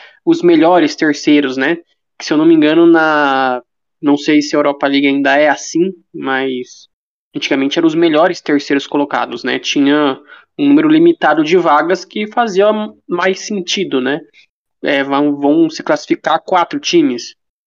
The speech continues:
Então, teria que ser um terceiro ali que realmente brigou pra classificar, né?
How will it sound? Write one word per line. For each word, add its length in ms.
Então, 500
teria 220
que 100
ser 520
um 140
terceiro 540
ali 160
que 140
realmente 420
brigou 500
pra 120
classificar, 800
né? 220